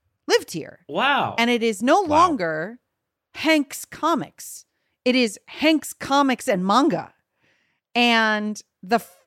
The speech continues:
Speaker 1: the store is divided in half with comics on one side and English manga, Eng-, English manga and, and anime stuff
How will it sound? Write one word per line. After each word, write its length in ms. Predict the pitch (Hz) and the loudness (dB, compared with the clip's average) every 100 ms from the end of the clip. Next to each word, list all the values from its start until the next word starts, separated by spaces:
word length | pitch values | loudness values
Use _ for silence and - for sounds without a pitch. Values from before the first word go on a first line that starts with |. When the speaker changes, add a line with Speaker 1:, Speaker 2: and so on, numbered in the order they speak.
| _ | _
Speaker 1:
the 260 | 208 247 220 | 0 4 4
store 600 | - - - 320 392 392 | 0 -12 -6 0 2 2
is 240 | - 220 | -2 -6
divided 600 | 190 220 190 220 294 320 | -2 -4 2 2 2 0
in 140 | 254 208 | -4 -6
half 720 | 180 269 339 160 - - - _ _ _ _ | -8 -2 -2 -2 -10 -20 -20 _ _ _ _
with 400 | 220 233 220 - | 4 4 4 -4
comics 540 | - 277 320 392 370 302 | -6 0 2 2 -2 -2
on 180 | 269 | -2
one 240 | 240 262 302 | 0 0 0
side 560 | - 233 190 185 185 185 _ _ _ _ | -2 -2 0 0 -4 -12 _ _ _ _
and 180 | 220 220 - | -6 -4 -2
English 400 | 262 285 269 247 | -2 0 -2 0
manga, 540 | 240 254 254 240 220 | 2 2 4 4 4
Eng-, 220 | - 247 247 - | 0 -6 -6 -10
English 420 | 226 240 247 - | -6 -2 -2 -2
manga 240 | 220 220 | -2 0
and, 260 | 214 202 190 | 2 0 -2
and 220 | 190 196 - | -6 -6 -6
anime 360 | 202 220 226 196 | -4 -2 -2 -4
stuff 480 | - 185 175 - | -2 0 0 -4